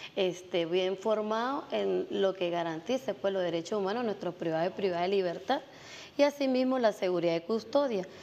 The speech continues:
Entonces, bueno, esto nos ha permitido realmente nosotros llevar una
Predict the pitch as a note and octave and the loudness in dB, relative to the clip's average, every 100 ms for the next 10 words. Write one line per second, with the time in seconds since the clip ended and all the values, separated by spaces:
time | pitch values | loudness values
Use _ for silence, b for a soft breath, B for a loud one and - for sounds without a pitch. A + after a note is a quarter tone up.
0 | B - - G#3+ B3 B3 G#3 G#3+ A#3+ G#3 | B -14 -6 0 2 4 2 2 2 2
1 | F#3 A3+ A#3 G3+ F#3+ G3 G#3 B3 B3+ A#3 | 2 0 2 0 2 2 4 4 2 0
2 | B B - G#3 G3+ F#3 F#3+ A3 A#3 A#3+ | B B -2 4 4 4 2 2 2 0
3 | A#3 B3 G#3+ G#3+ F#3+ A#3 G#3 F#3+ F3+ F#3 | 2 2 2 -2 0 0 2 2 2 0
4 | - A#3 A#3 A#3+ A#3+ G#3 F3 | 0 0 2 2 2 0 -2